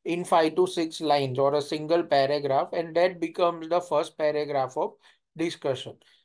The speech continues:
Now, this is a bit of an advanced way of writing a discussion, but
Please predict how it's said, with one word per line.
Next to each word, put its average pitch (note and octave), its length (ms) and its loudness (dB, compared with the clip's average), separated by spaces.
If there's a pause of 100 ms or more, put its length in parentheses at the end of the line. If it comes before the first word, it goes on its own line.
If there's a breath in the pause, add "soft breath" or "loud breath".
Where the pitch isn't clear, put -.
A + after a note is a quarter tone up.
(140)
Now, G3 220 4
this G3 260 4
is A#3 340 0
a G3+ 120 4
bit F#3 300 2
of G3+ 220 4
an G3+ 140 2
advanced F3+ 600 2
way F#3 260 0
of F3 220 -2
writing D#3+ 460 -2
a E3 100 -2
discussion, F3+ 720 -2
but F3+ 180 0